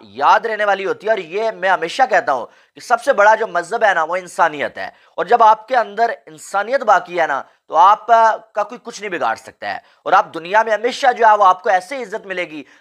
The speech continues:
जैसे ये वर्ल्ड कप जीतने के बाद जो है इंडियंस को इज्जत मिली है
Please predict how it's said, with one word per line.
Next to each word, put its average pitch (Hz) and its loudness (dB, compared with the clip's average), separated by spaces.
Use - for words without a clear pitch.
जैसे 165 -6
ये 202 4
वर्ल्ड 214 2
कप 240 0
जीतने 165 -6
के 208 -4
बाद 175 4
जो 180 -4
है 165 -2
इंडियंस 175 -8
को - -8
इज्जत 175 -8
मिली 180 -4
है 143 2